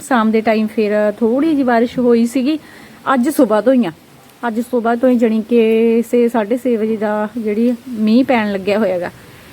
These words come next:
ਚਲੋ ਜੀ, ਆਪਾਂ ਹੁਣ ਕਿਚਨ 'ਚ ਚੱਲਦੇ ਹਾਂ, ਖਾਣਾ ਬਣਾਉਂਦੇ ਹਾਂ। ਲਓ ਜੀ, ਇੱਧਰ ਸਬਜ਼ੀ ਆਪਾਂ ਬਣਾਈ ਆ ਆਲੂ ਫਲੀਆਂ, ਘਰ ਦੀਆਂ ਫਲੀਆਂ ਸੀਗੀਆਂ ਇਹ, ਨਿਸ਼ਾਨ ਕਿਆਂ ਨੇ ਦਿੱਤੀਆਂ ਸੀਗੀਆਂ ਆਪਾਂ ਨੂੰ।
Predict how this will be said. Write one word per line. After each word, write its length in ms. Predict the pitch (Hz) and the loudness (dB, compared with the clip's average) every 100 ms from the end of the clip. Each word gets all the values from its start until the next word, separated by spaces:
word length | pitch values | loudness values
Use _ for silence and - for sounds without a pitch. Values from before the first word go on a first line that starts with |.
| - - - | -20 -20 -6
ਚਲੋ 200 | 269 294 | 0 2
ਜੀ, 120 | 254 | 2
ਆਪਾਂ 180 | 277 - | 0 0
ਹੁਣ 100 | 262 | 0
ਕਿਚਨ 340 | 240 240 269 262 | 0 -2 -2 -2
'ਚ 60 | |
ਚੱਲਦੇ 400 | 285 254 208 208 | -2 -2 -2 -4
ਹਾਂ, 60 | 277 - | -6 -6
ਖਾਣਾ 240 | 226 208 | -6 -4
ਬਣਾਉਂਦੇ 340 | 208 233 240 | -2 0 2
ਹਾਂ। 80 | 294 294 - - - - - - 254 | 0 -2 -10 -20 -20 -20 -20 -2 0
ਲਓ 80 | |
ਜੀ, 180 | 247 254 - - | 2 0 -4 -4
ਇੱਧਰ 220 | 247 254 | -2 0
ਸਬਜ਼ੀ 380 | 285 269 208 240 | 0 -2 0 0
ਆਪਾਂ 200 | 254 254 | 0 0
ਬਣਾਈ 340 | 226 233 233 | 2 2 2
ਆ 60 | 247 - | 0 0
ਆਲੂ 280 | 220 220 233 | -2 0 0
ਫਲੀਆਂ, 440 | 226 226 196 185 | 0 -2 0 -4
ਘਰ 420 | - - - 285 | -6 -8 -2 0
ਦੀਆਂ 200 | 214 240 | 2 0
ਫਲੀਆਂ 360 | 226 226 214 220 | 2 0 0 0
ਸੀਗੀਆਂ 340 | 220 233 285 | -2 -2 0
ਇਹ, 140 | 285 320 - - - - - - 226 | 2 2 -2 -14 -14 -16 -16 -10 -2
ਨਿਸ਼ਾਨ 520 | 226 233 - 233 226 | 0 0 0 0 0
ਕਿਆਂ 180 | 214 233 | 0 0
ਨੇ 100 | 233 | 0
ਦਿੱਤੀਆਂ 440 | 208 214 226 240 269 | 0 -4 0 0 0
ਸੀਗੀਆਂ 280 | 269 254 | 2 0
ਆਪਾਂ 160 | 277 269 | 2 2
ਨੂੰ। 120 | 269 | 2